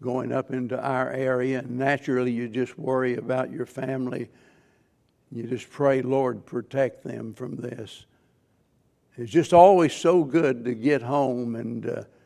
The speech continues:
to know I can sleep in my own bed and embrace the one that I love more than anything and sit down to a good home-cooked meal, just to be home.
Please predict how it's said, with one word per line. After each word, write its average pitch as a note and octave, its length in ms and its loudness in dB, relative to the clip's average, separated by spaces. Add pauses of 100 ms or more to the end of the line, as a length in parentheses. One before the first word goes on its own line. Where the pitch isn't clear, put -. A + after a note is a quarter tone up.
(600)
to - 100 -18
know C3 180 -2
I C3 140 -2
can - 80 -14
sleep C#3+ 320 -4
in B2 140 -2
my A#2+ 80 -2
own B2+ 340 0
bed C3 380 0
and A2+ 220 -6 (600)
embrace B2+ 560 0
the B2+ 100 0
one C3 260 0
that B2 140 -2
I B2+ 60 0
love C3 240 4
more B2+ 260 2
than B2 120 0
anything B2+ 560 -2
and A2+ 100 -8
sit B2+ 240 -4
down B2+ 260 -4
to A#2+ 120 -4
a B2 80 -4
good A#2+ 240 0
home-cooked B2 560 -4
meal, B2 480 -6 (840)
just C3 180 -6
to C3 60 -8
be C3 200 0
home. A2+ 640 -6